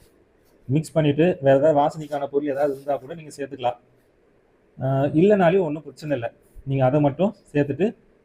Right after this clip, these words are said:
ஜிக்கெட்டு மட்டும் நீங்க கண்டிப்பா வெ-, வெளியே போயிட்டு வாங்க வேண்டியதா இருக்கும். அது மட்டும் எங்கன்னா கிடைச்சா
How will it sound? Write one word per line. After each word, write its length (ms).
ஜிக்கெட்டு 340
மட்டும் 220
நீங்க 160
கண்டிப்பா 460
வெ-, 280
வெளியே 200
போயிட்டு 220
வாங்க 300
வேண்டியதா 180
இருக்கும். 280
அது 220
மட்டும் 320
எங்கன்னா 40
கிடைச்சா 500